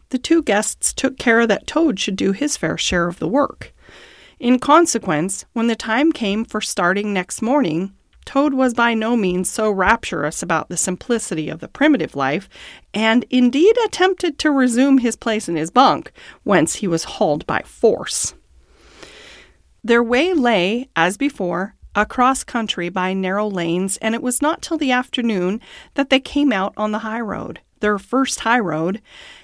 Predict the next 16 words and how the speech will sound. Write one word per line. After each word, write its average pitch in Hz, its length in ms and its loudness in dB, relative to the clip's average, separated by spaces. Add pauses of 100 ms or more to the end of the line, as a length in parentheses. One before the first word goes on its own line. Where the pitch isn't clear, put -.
(160)
and 214 360 2
there 208 500 4
disaster 214 760 2
fleet 254 540 -4
and 170 240 -2 (140)
unforeseen 262 1000 -2 (120)
sprang 208 560 -4
out 233 160 0
on 226 220 0
them, 165 340 -4 (460)
disaster 190 720 0
momentous 214 760 -2
indeed 214 520 -6
to 233 100 -8
their 196 200 0
expedition, 220 800 -2